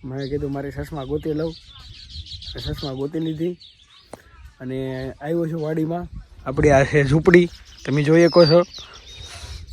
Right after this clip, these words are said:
અને નાખવાનો છે ખાતર. અને આ છે અમારે દીપભાઈ. તો દીપભાઈને લાવ્યો છું ખાતર નાખવા. અને સામેના કપા કરવાનો છે, શાહમાં ખાતર નાખવાનું છે. તો અત્યારે તો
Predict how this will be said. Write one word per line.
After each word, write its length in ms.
અને 140
નાખવાનો 480
છે 120
ખાતર. 380
અને 200
આ 180
છે 140
અમારે 360
દીપભાઈ. 380
તો 100
દીપભાઈને 540
લાવ્યો 320
છું 220
ખાતર 240
નાખવા. 380
અને 120
સામેના 380
કપા 260
કરવાનો 400
છે, 220
શાહમાં 300
ખાતર 280
નાખવાનું 420
છે. 140
તો 240
અત્યારે 440
તો 480